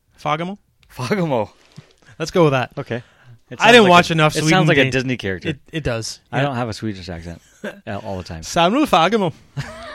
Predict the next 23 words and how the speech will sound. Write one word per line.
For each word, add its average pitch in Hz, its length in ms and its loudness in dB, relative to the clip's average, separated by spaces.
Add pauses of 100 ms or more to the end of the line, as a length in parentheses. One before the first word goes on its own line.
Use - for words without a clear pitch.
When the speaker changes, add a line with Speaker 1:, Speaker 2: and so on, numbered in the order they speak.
(480)
Speaker 1:
Uh, 156 260 6
forward 175 500 4
Barrett 156 260 2
Hayton 151 340 -2
from 151 200 -4
Canada. 127 500 -6 (160)
Speaker 2:
Absolutely. 120 380 -8
Speaker 1:
Uh, 131 260 0
forward 151 320 0
Alexis 135 600 -8
Lafreniere. 123 640 -6
Speaker 2:
Yep. 107 380 -8 (100)
Speaker 1:
Canada. 127 420 -6
And, 139 160 -4
of 131 100 -6
course, 170 400 -4
the 123 360 -6
M 151 240 -2
V 135 240 -4
P, 165 460 -8 (520)
Alexis 160 480 -10
Lafreniere. 127 520 -8 (520)
Speaker 2:
Crazy. 151 560 -10